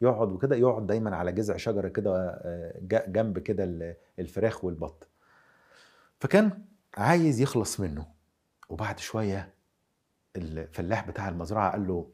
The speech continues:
"جلالة الملك، سيب لي الموضوع ده، أنا هتصرف." قال له: "هتعمل إيه؟"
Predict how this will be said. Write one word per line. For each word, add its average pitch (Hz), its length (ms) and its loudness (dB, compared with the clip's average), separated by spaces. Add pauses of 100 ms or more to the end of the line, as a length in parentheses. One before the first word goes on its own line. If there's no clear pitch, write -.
"جلالة 95 340 0
الملك، 98 400 -4 (320)
سيب 127 220 4
لي 101 80 0
الموضوع 87 320 0
ده، 92 100 0
أنا 90 300 -4
هتصرف." 87 400 -8 (440)
قال 123 80 4
له: 123 80 4
"هتعمل 117 300 2
إيه؟" 95 160 0